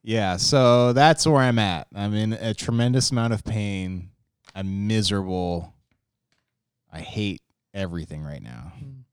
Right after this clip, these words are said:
Speaker 1: I can't. We've tried to play games, and I'm still not convinced entirely that this is a one-to-one thing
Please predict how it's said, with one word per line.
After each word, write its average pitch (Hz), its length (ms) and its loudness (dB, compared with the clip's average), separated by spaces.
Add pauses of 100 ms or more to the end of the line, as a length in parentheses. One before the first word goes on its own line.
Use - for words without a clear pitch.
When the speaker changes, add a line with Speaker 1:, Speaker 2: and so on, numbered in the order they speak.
(120)
Speaker 1:
I 101 60 -10
can't. 127 500 0 (640)
We've 110 240 -2
tried 123 440 4
to 127 80 2
play 123 240 2
games, 123 760 0 (880)
and 95 600 -2 (200)
I'm 123 240 -2
still 196 440 6
not 151 760 2
convinced 165 1120 6 (2000)
entirely 165 1000 4 (420)
that 117 180 0
this 131 220 4
is 123 80 2
a 117 140 8
one-to-one 127 800 4
thing 139 480 2